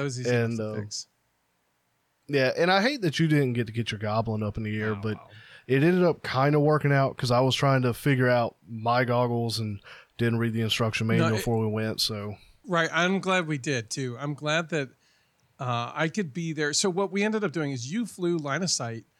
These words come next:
Speaker 1: like you normally would. Now, it was gray, overcast, and the sight, the, the light was dimming quickly. <laughs>
Speaker 2: Mm-hmm.
Speaker 1: Um, and I had the F P V. So I was just looking at the F P V feed. We had it recording,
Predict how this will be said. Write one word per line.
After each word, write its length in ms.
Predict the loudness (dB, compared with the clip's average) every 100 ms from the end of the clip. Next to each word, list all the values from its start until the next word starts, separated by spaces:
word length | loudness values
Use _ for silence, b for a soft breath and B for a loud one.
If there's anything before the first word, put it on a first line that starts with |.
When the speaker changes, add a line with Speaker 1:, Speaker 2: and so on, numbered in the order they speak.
| _ _ _
Speaker 1:
like 180 | -8 -6
you 60 | -4
normally 280 | -4 -4
would. 180 | -4 -4
Now, 140 | -6 -4
it 20 |
was 140 | -4
gray, 360 | -4 -2 0 0
overcast, 720 | -2 -4 -6 -6 -4 -2 -4
and 140 | -8 -6
the 60 |
sight, 380 | -2 0 -2 -4 -10
the, 180 | -12 -12 _ -16
the 160 | -12
light 380 | -8 -4 -6 -6
was 160 | -10 -8
dimming 460 | -8 -8 -8 -12 -10
quickly. 600 | -8 -8 -10 -12 -12 -14
<laughs> 60 | _ b
Speaker 2:
Mm-hmm. 380 | 0 0 0 -4 -6 -2
Speaker 1:
Um, 240 | 0 -2 -4
and 160 | -4 0
I 160 | 0
had 340 | 0 0 -4 -4
the 120 | -8
F 180 | -10 -8
P 160 | -6
V. 340 | -4 -6 -6 -8
So 160 | -2 -2
I 80 |
was 100 | 0
just 220 | -2 -4 -6
looking 420 | -4 -4 -4 -6
at 80 | -4
the 80 |
F 120 | -6 -6
P 100 | -10
V 160 | -10
feed. 260 | -12 -14 -10
We 200 | -10 -6
had 180 | -4 -6
it 120 | -8
recording, 580 | -16 -6 -2 0 0